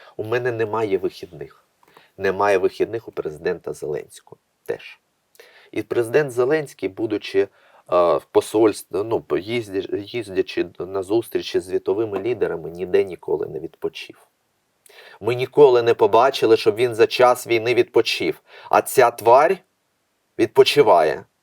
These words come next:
Коли наші воїни гинуть, він генерал, він повинен бути з ними.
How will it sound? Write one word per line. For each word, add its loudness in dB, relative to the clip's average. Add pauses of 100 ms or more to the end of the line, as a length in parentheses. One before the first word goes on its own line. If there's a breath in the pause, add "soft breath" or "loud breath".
(1300)
Коли 6
наші 4
воїни 6
гинуть, 2
він 0
генерал, 2 (260 loud breath)
він 2
повинен 4
бути 6
з -4
ними. 2